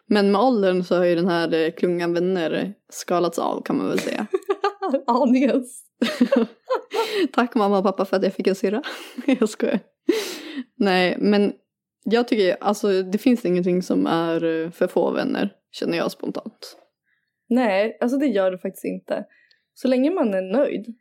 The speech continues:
Speaker 2: Alltså,
Speaker 1: Så
Speaker 2: jag
Speaker 1: länge
Speaker 2: är ju lycklig.
Speaker 1: Ja, men så länge man har sig
Speaker 2: Trots
Speaker 1: själv.
Speaker 2: att jag inte har några vänner. <laughs> Så man kan vara glad ändå.
Speaker 1: Ja, man får vara glad för det lilla.
Speaker 2: Ja.
Speaker 1: Nej, men, eh, det är ju viktiga, alltså, helst med vänner är det fan viktigare med kvalitet framför kvantitet.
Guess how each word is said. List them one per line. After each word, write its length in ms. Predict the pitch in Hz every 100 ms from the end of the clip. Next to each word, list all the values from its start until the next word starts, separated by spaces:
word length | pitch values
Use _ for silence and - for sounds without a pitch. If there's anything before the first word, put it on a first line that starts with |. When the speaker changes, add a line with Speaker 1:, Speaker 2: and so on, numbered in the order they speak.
| _ _ _ -
Speaker 2:
Alltså, 160 | 214
Speaker 1:
Så 100 | 226
Speaker 2:
jag 40 | 247
Speaker 1:
länge 140 | 208 202
Speaker 2:
är 60 |
ju 340 | 185 185 196 208 _ _ _ _ _ _ _ _
lycklig. 560 | 196 202 - 190 - - 226 _ _ -
Speaker 1:
Ja, 180 | 180
men 120 | 175 196
så 120 | 226
länge 160 | 202
man 160 | 226 196
har 220 | 196 165
sig 160 | 180 -
Speaker 2:
Trots 140 | 262
Speaker 1:
själv. 120 | - 381
Speaker 2:
att 60 |
jag 80 | 381
inte 120 | 254 208
har 140 | 202
några 200 | 196 190
vänner. 400 | 220 214 214 - _ _
<laughs> 280 | - - 247
Så 60 |
man 140 | 277 277
kan 120 | 294
vara 100 | 277
glad 320 | 247 294 302
ändå. 540 | 262 240 262 196 202 - - - - -
Speaker 1:
Ja, 280 | 294 240
man 160 | 285 247
får 120 | 254
vara 100 | 233
glad 220 | 247 254
för 100 | -
det 80 | 269
lilla. 340 | 254 233 254 311 - - - - - -
Speaker 2:
Ja. 80 | -
Speaker 1:
Nej, 380 | 180 170 190 208
men, 360 | 196 202 202 196
eh, 160 | 190
det 80 | 190
är 40 | 220
ju 80 | 208
viktiga, 480 | 233 - - 180
alltså, 400 | - 190 202 185 185 - -
helst 300 | 233 247 -
med 160 | 165 175
vänner 300 | 185 185 165
är 100 | 165
det 60 |
fan 240 | 175 175 175
viktigare 300 | - 180 170
med 160 | 165
kvalitet 380 | - 175 170 170
framför 260 | - 180 185
kvantitet. 560 | 185 165 - - 214